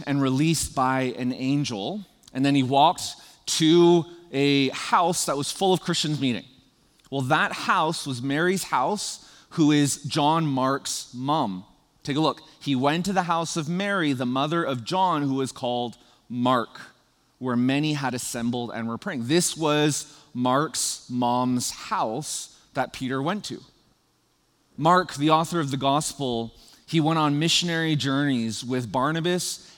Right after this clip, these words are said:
and with Paul to Jerusalem and to Cyprus. So along these missionary journeys, imagine the conversations that must have taken place for Mark, how he must have heard these stories of Jesus through others along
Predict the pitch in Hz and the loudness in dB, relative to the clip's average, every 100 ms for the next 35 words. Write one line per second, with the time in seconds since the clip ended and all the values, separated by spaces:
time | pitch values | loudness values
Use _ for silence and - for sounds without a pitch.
0 | - 147 165 165 170 143 147 - - - | -6 -2 0 0 0 0 -2 -4 -14 -8
1 | 180 160 110 107 151 - - - 123 123 | -4 -2 -2 -2 -4 -8 -14 -4 -4 -2
2 | 135 147 - 151 135 123 117 - 113 - | 0 0 -2 -4 -4 -4 -6 -6 -6 -8
3 | - - 160 160 165 170 202 196 165 175 | -14 -2 2 4 6 4 4 2 0 0
4 | 170 175 156 147 147 151 139 127 135 151 | -2 -2 -2 0 0 0 0 0 0 -2
5 | 151 151 143 - - 151 156 156 151 - | -2 -4 -6 -12 -8 -2 2 2 2 2
6 | 156 - 160 151 143 147 143 156 135 147 | 2 2 0 0 0 0 0 0 -2 0
7 | 123 127 123 131 131 127 - 117 117 113 | 0 0 0 0 0 -2 -4 -2 0 0
8 | 95 - - _ - - - - - - | -2 -8 -20 _ -20 -20 -20 -20 -20 -8
9 | - 180 175 180 160 156 - 131 - 170 | 2 4 6 4 2 0 -2 -6 -4 0
10 | 170 160 156 151 - - 165 156 151 143 | 2 2 2 0 0 -2 0 2 4 4
11 | 131 139 120 107 131 139 107 101 117 - | 2 -4 -6 -4 0 0 -2 -6 -6 -6
12 | - - - - - 139 147 156 139 - | -8 -12 -20 -14 -6 0 4 4 2 -6
13 | - 127 131 135 135 127 - - 127 117 | -2 0 0 0 0 -2 -6 -8 -4 -2
14 | 117 117 117 | -2 -2 -4